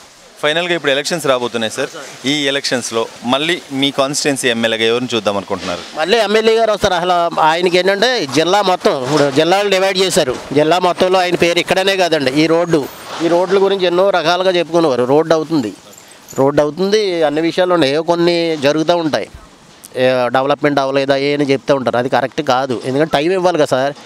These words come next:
Speaker 2: ఐదు సంవత్సరాలు కొట్లాడుకున్నదే దాన్ని divide చేయడానికే బోలెడు time పడుతుంది.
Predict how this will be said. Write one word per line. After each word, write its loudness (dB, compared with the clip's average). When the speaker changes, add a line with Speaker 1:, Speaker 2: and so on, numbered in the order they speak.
Speaker 2:
ఐదు -2
సంవత్సరాలు 0
కొట్లాడుకున్నదే 0
దాన్ని 2
divide 0
చేయడానికే 0
బోలెడు 2
time 2
పడుతుంది. 0